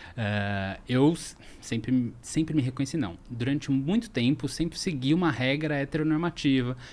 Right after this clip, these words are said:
Me entendia como um homem heterossexual, porque é isso que a sociedade nos impõe lá no começo da nossa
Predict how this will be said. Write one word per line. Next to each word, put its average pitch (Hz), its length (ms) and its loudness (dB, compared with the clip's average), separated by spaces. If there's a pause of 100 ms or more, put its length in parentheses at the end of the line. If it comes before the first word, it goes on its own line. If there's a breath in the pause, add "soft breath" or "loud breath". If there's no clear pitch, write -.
(100)
Me 202 100 -2
entendia 135 340 4
como 127 240 2
um 120 60 2
homem 110 180 2
heterossexual, 143 720 0
porque - 240 -2
é 147 40 4
isso 127 120 0
que - 80 -2
a - 20 -2
sociedade 127 540 0
nos 135 160 2
impõe 143 420 4
lá 147 240 2
no 226 60 -4
começo 190 360 0
da 208 80 -2
nossa 196 240 -4